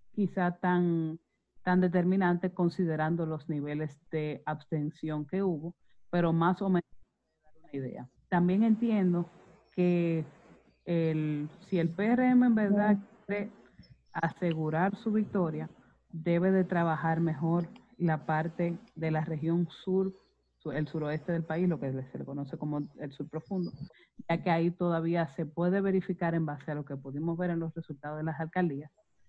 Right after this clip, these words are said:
aunque son poblaciones muy pequeñas en comparación a lo que sería el norte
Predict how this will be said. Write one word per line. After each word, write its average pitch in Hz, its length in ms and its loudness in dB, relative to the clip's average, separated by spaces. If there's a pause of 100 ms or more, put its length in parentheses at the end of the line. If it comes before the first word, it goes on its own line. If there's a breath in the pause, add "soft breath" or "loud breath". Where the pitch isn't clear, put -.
aunque 143 300 -6
son 175 500 0
poblaciones 170 580 0 (200)
muy 160 240 -4
pequeñas 175 480 0
en 147 140 -2
comparación 139 520 -8
a 147 60 -6
lo 156 80 -6
que 156 100 -8
sería 151 280 -6
el 143 120 0
norte 147 640 -4